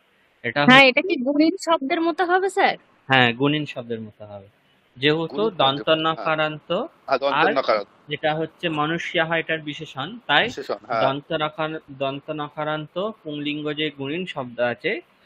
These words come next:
Speaker 1: সেই
Speaker 3: হুম।
Speaker 1: গুণিন শব্দের মতো এই শব্দের রূপ হবে। ঠিক
Speaker 3: তার
Speaker 1: আছে?
Speaker 3: মানে গুণিনা, গুণিনা
Speaker 1: হ্যাঁ।
Speaker 3: মানে মেধাবীনা।
Speaker 1: মেধাবীনা।
Speaker 3: মেধাবীনা মনুষ্যেন
Speaker 1: হুম।
Speaker 3: দেবহ।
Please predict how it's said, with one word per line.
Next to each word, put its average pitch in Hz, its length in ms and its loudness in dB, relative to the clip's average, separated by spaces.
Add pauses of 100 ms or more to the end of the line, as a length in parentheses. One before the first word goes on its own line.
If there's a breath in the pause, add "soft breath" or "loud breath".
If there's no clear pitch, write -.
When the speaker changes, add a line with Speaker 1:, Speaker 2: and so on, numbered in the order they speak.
(200 soft breath)
Speaker 1:
সেই 139 100 -4
Speaker 3:
হুম। 135 100 -8
Speaker 1:
গুণিন 143 280 -2
শব্দের 139 420 -4
মতো 135 280 -6
এই 196 200 -2
শব্দের 139 300 -10
রূপ 120 220 -16
হবে। 101 160 -18 (420)
ঠিক 165 80 -20
Speaker 3:
তার 202 80 -4
Speaker 1:
আছে? 175 100 -4
Speaker 3:
মানে 185 120 -2
গুণিনা, 180 800 6
গুণিনা 180 320 -4
Speaker 1:
হ্যাঁ। 202 80 2
Speaker 3:
মানে 208 140 0
মেধাবীনা। 156 840 4 (300)
Speaker 1:
মেধাবীনা। 127 840 -2 (520)
Speaker 3:
মেধাবীনা 151 760 2
মনুষ্যেন 135 680 -8 (760)
Speaker 1:
হুম। 147 240 -8
Speaker 3:
দেবহ। 165 560 2